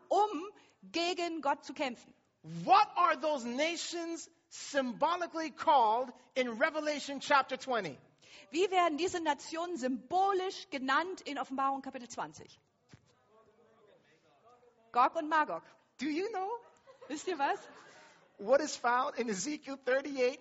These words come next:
Speaker 2: and thirty-nine?
Speaker 1: Was wir in Hesekiel achtunddreißig und neununddreißig finden können?
Speaker 2: Gog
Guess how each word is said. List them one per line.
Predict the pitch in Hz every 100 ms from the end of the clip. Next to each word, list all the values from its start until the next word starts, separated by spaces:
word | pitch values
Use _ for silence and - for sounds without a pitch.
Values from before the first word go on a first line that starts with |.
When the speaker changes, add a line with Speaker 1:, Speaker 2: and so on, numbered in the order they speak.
| -
Speaker 2:
and | 214 202
thirty-nine? | 262 277 254 226 247 294 320 320 302 - _ _ -
Speaker 1:
Was | 247 285
wir | 311
in |
Hesekiel | 339 277 359 320
achtunddreißig | 254 262 302 349 294 302 - 330
und | 302
neununddreißig | 240 254 269 311 320 -
finden | 330 339
können? | 339 381 440 -
Speaker 2:
Gog | 254 311 330 339 339 330 302